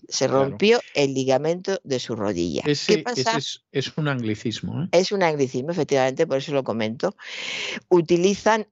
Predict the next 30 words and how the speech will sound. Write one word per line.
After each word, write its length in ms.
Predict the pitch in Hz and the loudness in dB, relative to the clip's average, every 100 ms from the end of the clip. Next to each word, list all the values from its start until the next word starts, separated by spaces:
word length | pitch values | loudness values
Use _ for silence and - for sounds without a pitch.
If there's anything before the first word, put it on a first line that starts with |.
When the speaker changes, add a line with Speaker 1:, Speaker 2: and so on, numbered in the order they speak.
| - | -2
Speaker 1:
este 340 | 190 - 175 | -2 0 -2
posesivo 840 | - 165 170 214 - 220 190 - - | -2 -4 -2 -2 0 2 2 0 -4
en 160 | 147 143 | 0 4
vez 180 | 147 | 4
del 300 | 165 170 156 | 6 6 6
artículo 720 | 135 127 - 147 - 160 165 | 2 0 -4 -8 -6 -4 0
determinado 800 | 180 160 120 110 117 120 78 - - | 0 0 -2 -4 -6 -4 -4 -4 -2
y 120 | 202 | -4
se 180 | - 131 | 0 0
utiliza 540 | 127 120 117 131 180 | 0 -2 -2 0 0
por 160 | 175 135 | 2 0
influencia 800 | 123 113 113 104 120 143 147 - | -2 -2 2 2 0 0 0 -2
del 260 | - 135 110 | -2 -2 0
inglés. 520 | 110 87 90 92 - | -2 0 0 0 -6
Nosotros 560 | - 123 - 117 123 123 | -4 -2 0 0 2 2
decimos 520 | 127 160 156 175 - - | 2 2 2 2 0 0
el 240 | 135 127 | 2 4
ligamento 680 | 123 120 127 131 131 156 156 | 4 4 2 -2 0 0 0
de 280 | 139 131 143 | -2 2 4
la 220 | 139 147 - | 4 0 -4
rodilla 680 | - 117 120 147 185 156 185 - - - - | -10 -4 0 2 2 2 0 -6 -20 -20 -10
y, 120 | - 208 | -4 -2
sin 180 | 214 | -2
embargo, 560 | 190 185 180 180 185 - | 0 2 4 4 0 0
<clears throat> 320 | 254 214 - | -2 -2 -2
en, 380 | - 156 165 165 | -4 -4 -4 -4
eh, 300 | 156 151 - - - - - | -2 -2 -4 -10 -20 -10 -4
en 160 | 143 | -2
inglés 480 | 165 170 180 196 - | 0 4 4 4 0
utilizarían 1120 | 147 139 127 131 127 139 151 165 160 160 156 | -8 -4 -4 -2 2 4 4 2 0 -8 -10